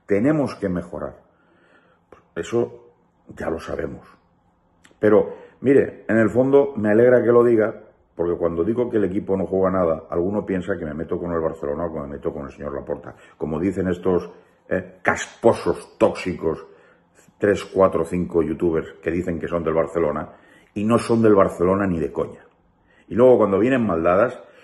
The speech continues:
"Bueno, es que yo, es que yo era de Víctor Font, eh, bueno, Laporta, eh, bueno, es que, es que Xavi, si se tiene que ir, pues apoyaremos al que viene", ¿eh? Este es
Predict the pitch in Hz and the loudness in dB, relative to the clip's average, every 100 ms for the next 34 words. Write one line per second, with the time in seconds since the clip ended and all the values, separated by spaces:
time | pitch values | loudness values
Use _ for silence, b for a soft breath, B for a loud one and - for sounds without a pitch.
0 | B - 220 196 180 - 175 165 156 170 | B 2 4 6 2 0 2 4 4 6
1 | 196 185 175 170 156 - 156 - B B | 6 6 6 4 2 -2 -2 -2 B B
2 | 147 156 151 151 147 143 123 - 135 131 | 4 6 6 6 6 4 2 2 4 2
3 | - 196 170 160 160 - B 180 180 214 | 0 4 4 4 -2 -8 B -6 -2 -2
4 | 196 180 151 151 202 175 170 175 156 160 | 2 2 2 2 0 0 0 -2 -2 -6
5 | - 208 190 - 175 - 214 - B 170 | -4 -2 0 0 -2 0 0 -2 B -4
6 | 165 180 175 170 170 180 180 156 - - | -2 -2 0 2 2 0 -2 -4 -4 -4
7 | 123 139 147 - 156 156 165 170 - - | -2 2 0 0 2 4 4 2 0 2
8 | 143 - 131 151 147 151 175 151 131 127 | 2 0 -2 2 4 4 2 0 0 2
9 | 120 113 104 104 95 95 90 76 - _ | 2 2 -2 -2 -4 -2 -4 -6 -14 _
10 | - 69 - _ _ _ _ _ _ - | -16 -16 -16 _ _ _ _ _ _ -8
11 | 123 120 139 143 - | -6 0 2 2 0